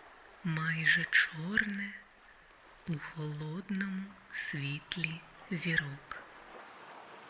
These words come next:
Шкіра біла, як морська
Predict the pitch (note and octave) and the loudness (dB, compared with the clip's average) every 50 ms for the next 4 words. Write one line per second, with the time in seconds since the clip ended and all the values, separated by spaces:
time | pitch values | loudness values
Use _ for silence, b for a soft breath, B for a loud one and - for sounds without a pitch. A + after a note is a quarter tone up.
0 | - - - - - - - - - - - - - - - - - - - E3 | -16 -16 -16 -14 -14 -14 -14 -12 -12 -12 -2 8 12 12 12 12 12 8 2 2
1 | D3+ D#3+ F#3 G#3 G#3 G3+ G#3+ - - - - - - - - - - - - - | 2 2 2 4 4 4 2 2 -4 -12 -16 -16 -16 -16 -14 -14 -16 -16 -16 -14
2 | - - - - - - - - - - F3 D#3 C3 E3 D#3+ F#3 A3+ A#3 A#3 A3+ | -14 -14 -12 -12 -14 -14 -12 -12 -6 -2 0 2 2 2 2 0 -2 -2 -2 -2
3 | A3+ A3+ - - - - - - - - - - - - - - - F3+ D#3 D3 | -2 -4 -4 -8 -12 -14 -16 -16 -16 -18 -18 -18 -18 -16 -16 -8 -4 -4 0 2
4 | D#3 D#3 - - - E3 D3+ D3 D3 D3 - - - - - - G3 G3+ B3 | 2 2 2 2 0 0 0 2 4 4 4 4 4 2 2 2 6 6 6